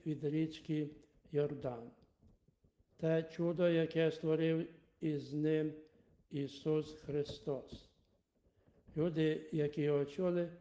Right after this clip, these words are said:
чудувалися, були вражені. Оскільки цей чоловік був язичником, його проповідування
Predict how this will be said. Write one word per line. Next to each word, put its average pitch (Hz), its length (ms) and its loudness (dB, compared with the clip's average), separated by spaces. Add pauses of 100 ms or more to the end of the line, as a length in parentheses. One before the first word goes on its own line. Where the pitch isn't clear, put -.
(280)
чудувалися, 139 1300 -2 (680)
були 170 400 4 (160)
вражені. 143 720 -2 (1700)
Оскільки 175 720 4
цей 175 320 4
чоловік 165 640 4
був 156 380 2 (460)
язичником, 165 1300 2 (1300)
його 151 520 4
проповідування 160 1400 4